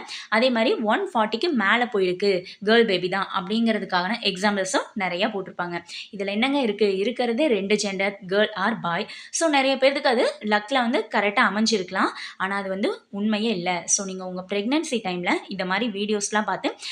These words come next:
கன்ஃபியூஸ் ஆகவே ஆகாதீங்க. உங்களுக்கு ஒன் ஃபார்ட்டிக்கு மேல இருந்தாலும் பாய் பேபி பிறக்க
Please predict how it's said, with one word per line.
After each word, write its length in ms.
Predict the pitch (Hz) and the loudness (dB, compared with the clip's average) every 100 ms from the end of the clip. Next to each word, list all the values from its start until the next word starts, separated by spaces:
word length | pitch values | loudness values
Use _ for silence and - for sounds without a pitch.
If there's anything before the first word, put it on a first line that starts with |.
| - - | -6 -2
கன்ஃபியூஸ் 380 | 208 220 254 233 | 0 0 0 2
ஆகவே 360 | 180 214 202 220 | 0 -2 -2 -2
ஆகாதீங்க. 420 | 190 180 175 233 359 - - | 0 -4 -2 -4 -4 -12 -10
உங்களுக்கு 340 | 202 196 202 | -6 -4 -2
ஒன் 260 | 196 220 247 | 0 0 2
ஃபார்ட்டிக்கு 340 | 247 233 220 | 2 2 -2
மேல 360 | 202 190 208 262 | 0 2 4 2
இருந்தாலும் 680 | 233 214 233 226 202 381 226 | 0 0 2 2 2 0 -2
பாய் 240 | 180 196 | -4 -4
பேபி 240 | 208 202 202 | -4 -4 -4
பிறக்க 320 | 190 185 | -2 -2